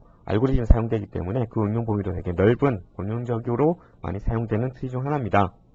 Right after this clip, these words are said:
자, 그러면 어떤 트리가 이진트리냐? 우리 앞서, 어,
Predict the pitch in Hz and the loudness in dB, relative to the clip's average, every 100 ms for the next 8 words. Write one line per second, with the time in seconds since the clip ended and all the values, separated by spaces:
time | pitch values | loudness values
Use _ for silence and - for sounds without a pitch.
0 | _ _ _ - - _ - - - - | _ _ _ -20 -20 _ -20 -20 -20 -20
1 | _ _ - - _ _ - 123 131 98 | _ _ -20 -20 _ _ -4 -2 0 -2
2 | - 196 185 170 135 101 123 123 107 90 | 0 -2 0 0 0 0 -4 -6 -4 -2
3 | 117 123 82 - _ _ - - 90 101 | 0 0 -2 -8 _ _ -20 -16 -6 -4
4 | 90 - - 135 131 127 127 - - - | -4 -6 -4 -2 -2 -4 -8 -16 -12 -12